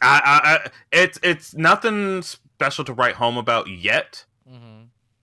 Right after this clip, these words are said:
Speaker 1: but I am enjoying it.
Speaker 2: How about visually?
Speaker 1: I
Speaker 2: 'Cause this is the studio's first anime.
Speaker 1: Oh, no, it's, it's pretty.
Speaker 2: Is it?
Speaker 1: It's
Speaker 2: Okay,
Speaker 1: pretty.
Speaker 2: gotcha.
Speaker 1: They, yeah, they're doing a really good job.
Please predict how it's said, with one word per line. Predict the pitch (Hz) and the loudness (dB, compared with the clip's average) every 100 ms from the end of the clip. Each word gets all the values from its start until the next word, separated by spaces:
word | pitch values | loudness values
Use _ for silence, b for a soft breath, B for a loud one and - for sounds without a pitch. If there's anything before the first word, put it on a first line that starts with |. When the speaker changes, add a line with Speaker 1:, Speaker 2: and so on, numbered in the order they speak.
| _ _ _ _ _ _ _ _ _ _ - | _ _ _ _ _ _ _ _ _ _ -6
Speaker 1:
but | 113 | -2
I | 110 | 0
am | 107 | -2
enjoying | 98 87 73 65 | -4 -8 -10 -12
it. | _ _ _ - - _ | _ _ _ -20 -20 _
Speaker 2:
How | - | -14
about | 185 151 | -12 -10
visually? | 147 117 | -12 -6
Speaker 1:
I | 104 | -6
Speaker 2:
'Cause | 127 139 - | -6 -12 -18
this | 165 180 | -20 -18
is | |
the | 147 139 | -14 -12
studio's | 131 147 139 120 | -12 -16 -18 -18
first | - 123 113 - | -18 -18 -18 -20
anime. | 120 123 95 95 _ _ _ _ _ - | -20 -20 -20 -20 _ _ _ _ _ -2
Speaker 1:
Oh, | 196 247 | 0 0
no, | 107 95 | 0 -2
it's, | 104 139 | -4 -4
it's | 107 151 - | -4 -6 -4
pretty. | 107 87 | -6 -6
Speaker 2:
Is | - | -8
it? | - 131 | -4 -2
Speaker 1:
It's | 139 | -2
Speaker 2:
Okay, | 151 | -4
Speaker 1:
pretty. | 101 78 - _ | -6 -6 -12 _
Speaker 2:
gotcha. | 95 110 | -8 -4
Speaker 1:
They, | 123 | 0
yeah, | 113 98 | 0 0
they're | 120 | 0
doing | 131 131 | -2 -4
a | 101 | -4
really | 101 98 | -4 -4
good | 87 | -8
job. | 76 55 | -10 -14